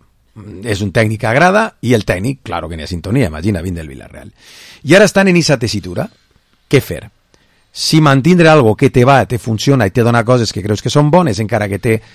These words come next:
alguns condicionants que no ho són tant, com vos dia ahir, pareix ara mateix que el Villarreal, mm, la balança estaria més decantada cap a eixa opció, o una aposta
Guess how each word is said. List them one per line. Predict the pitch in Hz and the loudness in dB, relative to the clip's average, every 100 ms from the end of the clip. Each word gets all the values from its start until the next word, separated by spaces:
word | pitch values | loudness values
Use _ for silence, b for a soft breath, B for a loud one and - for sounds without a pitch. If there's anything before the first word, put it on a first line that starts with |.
| b - | b -2
alguns | 110 123 113 | 0 0 -2
condicionants | 120 113 104 120 120 - | -4 -2 -2 -2 -2 -2
que | 107 | -2
no | |
ho | 107 | -2
són | 135 135 131 | 0 0 2
tant, | 196 240 285 b b b | 0 0 -8 b b b
com | 127 113 | -2 2
vos | 110 | 4
dia | 107 135 | 6 6
ahir, | 123 131 123 b b b b | 6 4 2 b b b b
pareix | 107 87 127 113 | -4 0 2 4
ara | 107 104 | 2 2
mateix | 113 131 113 | 2 2 2
que | |
el | 113 | 0
Villarreal, | 113 104 120 120 | 0 2 2 0
mm, | - 123 110 117 113 120 | -4 -12 -12 -12 -12 -2
la | 127 | 2
balança | 117 117 147 156 - 98 | 4 4 4 2 -2 -4
estaria | 90 113 117 113 | -4 -2 0 0
més | 127 127 | 2 0
decantada | 120 113 107 120 101 | 0 -4 -2 -2 -2
cap | 95 92 | -4 -6
a | 107 | -4
eixa | 110 | -4
opció, | - 185 226 - B B B B B | 2 2 2 -2 B B B B B
o | 175 202 269 - _ _ _ | 4 4 4 -6 _ _ _
una | 131 135 131 | -2 0 2
aposta | 185 190 - 185 254 | 2 2 2 0 0